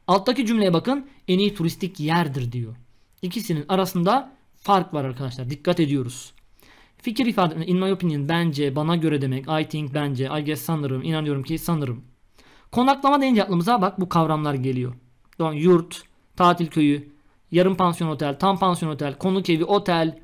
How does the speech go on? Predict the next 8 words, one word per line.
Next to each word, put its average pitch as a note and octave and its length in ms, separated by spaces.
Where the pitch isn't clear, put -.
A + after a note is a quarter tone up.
pansiyon F#3 600
gibi. D3+ 340
Transportation, A3+ 640
ulaşım G#3 320
deyince E3 240
bak C#3+ 240
otobüs F#3 440
ile, F3+ 440